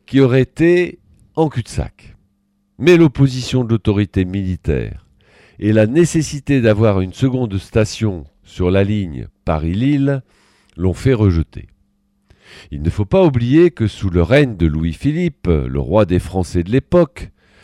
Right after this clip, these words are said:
Arras était entièrement ceinturé de remparts.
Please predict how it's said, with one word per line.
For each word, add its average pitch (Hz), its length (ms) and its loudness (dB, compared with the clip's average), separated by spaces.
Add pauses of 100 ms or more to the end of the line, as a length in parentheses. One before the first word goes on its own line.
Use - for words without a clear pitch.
(300)
Arras 131 640 0
était 92 280 -4
entièrement 117 640 -6
ceinturé 131 600 -2
de 147 100 0
remparts. 90 800 -4